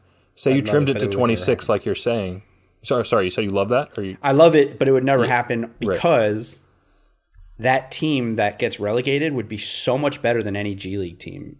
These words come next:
Speaker 2: It would be stupid, and then they'd just be back in the N B A the next year.
Speaker 1: Right, but it would be
Speaker 2: That's where
Speaker 1: a
Speaker 2: they would get relegated
Speaker 1: huge
Speaker 2: to,
Speaker 1: I
Speaker 2: right?
Speaker 1: mean, that would be the number one way to eliminate tanking, is to, <laughs> is if you literally are out of the league for a whole year if you finish in last place.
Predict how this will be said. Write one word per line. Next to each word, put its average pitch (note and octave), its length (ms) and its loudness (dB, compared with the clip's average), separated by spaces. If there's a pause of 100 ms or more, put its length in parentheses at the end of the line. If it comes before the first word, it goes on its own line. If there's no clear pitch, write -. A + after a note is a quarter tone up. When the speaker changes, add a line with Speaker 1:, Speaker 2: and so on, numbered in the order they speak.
Speaker 2:
It A#2 80 -6
would G2 80 -6
be F#2+ 80 -14
stupid, G#2 500 -6
and G2+ 100 -6
then G2+ 120 -6
they'd G2+ 200 -4
just F#2+ 200 -10
be G2 80 -8
back F2+ 320 -10
in F#2 60 -10
the F2+ 100 -10
N F2+ 80 -10
B F2+ 120 -10
A F2+ 60 -10
the F2 80 -12
next E2+ 260 -14
year. - 300 -14 (1400)
Speaker 1:
Right, G#2 240 2
but A2 120 2
it G#2+ 100 0
would A2 180 0
be G#2+ 520 2 (240)
Speaker 2:
That's B2+ 160 -2
where D3 80 2
Speaker 1:
a - 20 4
Speaker 2:
they B2 80 6
would A#2 120 0
get B2 140 2
relegated C3 400 6
Speaker 1:
huge G2 200 0
Speaker 2:
to, F#2 80 -6
Speaker 1:
I F2+ 60 -8
Speaker 2:
right? B2+ 120 2
Speaker 1:
mean, C3+ 140 2
that C#3 160 8
would F#3 120 4
be F3+ 160 2
the C3 360 0 (200)
number C#3+ 440 4
one A2 500 4 (540)
way G2 360 2
to G2+ 240 -2
eliminate F#2+ 440 0
tanking, E2 440 -8 (140)
is G2+ 200 -8
to, - 280 -4 (260)
<laughs> - 260 -20
is A2 300 -2
if A#2+ 180 -6
you C3 160 0
literally C3 540 4
are A2+ 120 6
out C3+ 220 4
of B2+ 140 2
the A#2 100 6
league G#2+ 440 0
for G#2 200 2
a F2+ 40 2
whole G2 180 2
year F2+ 260 -2
if F#2 160 -6
you G2+ 80 -4
finish G2+ 320 -4
in G2 80 -6
last F2+ 260 -4
place. - 360 -10